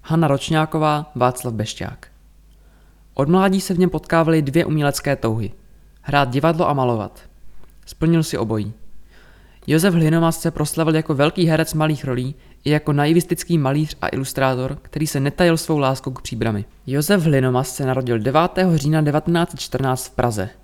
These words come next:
odkud se rodina krátce po jeho narození přestěhovala do Dobříše a po dvou letech do Příbramy. „Nastěhovali jsme se do Mariánského údolí.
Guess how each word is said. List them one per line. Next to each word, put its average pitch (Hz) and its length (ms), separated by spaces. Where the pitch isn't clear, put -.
odkud 180 320
se 160 120
rodina 160 340
krátce 143 340
po - 140
jeho 123 160
narození 135 440
přestěhovala 127 580
do 110 100
Dobříše 135 440
a - 80
po 170 120
dvou 196 160
letech 175 240
do 117 120
Příbramy. 104 480
„Nastěhovali 190 580
jsme 175 140
se 175 120
do 156 120
Mariánského 151 640
údolí. 107 380